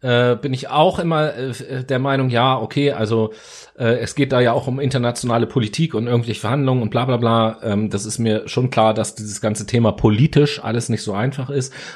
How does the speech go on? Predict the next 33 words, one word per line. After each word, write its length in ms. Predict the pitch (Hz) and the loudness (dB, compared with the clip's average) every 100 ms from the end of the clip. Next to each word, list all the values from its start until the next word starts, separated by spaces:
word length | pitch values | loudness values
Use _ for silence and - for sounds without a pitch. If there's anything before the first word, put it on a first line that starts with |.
| - | -2
Aber 240 | 110 110 | 2 2
wir 160 | 113 123 | 4 2
hier 180 | 127 113 | 4 2
in 60 | |
dem 120 | 113 | 2
Podcast 400 | 98 120 - 107 | -2 -6 -4 -4
sprechen 260 | - 110 113 | -4 -4 -2
ja 80 | 107 | -2
immer 180 | 110 104 | -2 -2
einfach 240 | 101 101 | -4 -4
aus 180 | 101 104 | -4 -2
einer 200 | 92 95 | 0 2
menschlichen 440 | 117 147 147 139 | 2 4 2 2
Perspektive 640 | 127 117 117 107 120 107 107 | 2 0 0 -4 -2 0 0
und 140 | 92 | -2
da 60 | 101 | -4
ist 100 | 101 | -4
einfach 220 | 104 101 | -6 -4
diese, 320 | 107 92 95 - - - - - | -4 -2 -2 -4 -16 -18 -18 -12
um 320 | 113 101 101 | -4 0 0
zurückzukommen 560 | 101 113 123 117 - 107 | -2 -4 -4 -4 -2 -2
zu 100 | 101 | 0
dem 220 | 104 117 | 0 2
Dings, 240 | 107 117 113 | 2 0 -2
es 180 | 104 | -6
ist 160 | 107 - | -8 -10
problemlos 500 | - 107 123 110 - | -6 2 4 4 2
möglich, 320 | 120 120 101 | 0 0 -6
ein 180 | 95 113 | -4 -2
Flüchtlingskind 680 | - 127 117 110 - 127 107 | 0 -2 0 -4 -4 -4 -2
aufzunehmen, 460 | 110 - 107 104 | -4 -2 -2 0
ist 140 | 104 104 | -2 0
halt 180 | 98 | -2